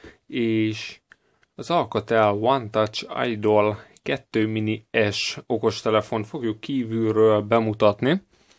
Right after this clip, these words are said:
Már megkaptuk a telefont, azonban, amint látható, még egy fehér dobozos verzió, tehát nem a végleges csomagolásban kaptuk, de megkaptuk azokat a tartozékokat, amelyek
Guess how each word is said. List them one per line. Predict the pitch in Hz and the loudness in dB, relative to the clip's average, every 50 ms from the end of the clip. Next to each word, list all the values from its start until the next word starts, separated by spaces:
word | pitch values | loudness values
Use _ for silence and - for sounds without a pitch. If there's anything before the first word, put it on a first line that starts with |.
| _ _ _ _ _ _ _ - - _ _ _ _ _ - _ _ | _ _ _ _ _ _ _ -20 -20 _ _ _ _ _ -20 _ _
Már | - 131 127 131 | -2 0 2 4
megkaptuk | 151 160 143 - - 120 - - - - | 4 2 2 6 4 4 4 2 0 0
a | 107 104 | 0 2
telefont, | - 160 170 185 175 - - 170 151 143 135 131 117 - - _ _ | 2 4 4 4 4 4 4 6 8 8 6 6 2 -4 -8 _ _
azonban, | - 170 160 147 131 123 123 120 120 | 0 0 4 4 4 4 4 4 4
amint | 120 123 117 110 | 4 4 4 6
látható, | 123 120 117 110 113 110 110 117 117 117 | 8 8 8 8 6 4 4 4 4 4
még | 113 113 113 113 110 107 117 | 4 4 4 2 2 4 6
egy | 113 110 107 110 110 - - - - - - - - | 6 6 6 4 -4 -14 -20 -20 -20 -20 -20 -20 -20
fehér | - - - 139 120 117 113 107 | -12 -4 -2 0 2 4 4 4
dobozos | 104 110 110 107 104 98 110 104 - - | 6 6 4 4 4 2 0 -2 -4 -2
verzió, | - 113 117 123 117 104 - - 107 107 | 0 2 4 6 6 4 4 2 2 4
tehát | 104 113 104 - | 4 4 4 4
nem | 120 117 | 4 6
a | 113 107 | 6 6
végleges | 101 110 110 110 104 107 107 104 101 104 107 104 104 101 - - - - - - - - - - - - - - - _ - - - - - - - - - _ _ - | 6 6 6 6 6 6 4 4 6 6 6 6 4 4 0 -2 -4 -4 -8 -10 -8 -6 -4 -4 -4 -6 -8 -10 -14 _ -20 -20 -20 -20 -20 -20 -20 -20 -20 _ _ -10
csomagolásban | - - 127 113 113 107 104 107 104 101 104 107 101 - 110 107 | -4 -2 2 2 2 4 6 6 6 6 6 4 2 -2 -4 -2
kaptuk, | 107 165 180 175 - 135 120 | 2 2 2 2 2 -4 2
de | 123 147 151 | 6 6 8
megkaptuk | 139 139 139 120 - - 110 - - 123 | 8 8 6 4 4 4 2 2 2 4
azokat | - 120 107 110 - 113 98 - | 4 4 4 6 4 2 4 4
a | 107 | 2
tartozékokat, | - - 143 135 127 113 - 110 95 107 104 101 - - 104 - - 120 110 110 - - - - - - _ _ - | 6 8 10 10 10 8 6 2 2 2 0 0 0 -2 -2 2 4 2 2 2 -2 -20 -20 -20 -20 -20 _ _ -4
amelyek | - 120 107 104 107 104 101 104 104 104 101 104 104 104 - | 2 4 4 6 6 4 4 4 4 4 4 4 2 0 -6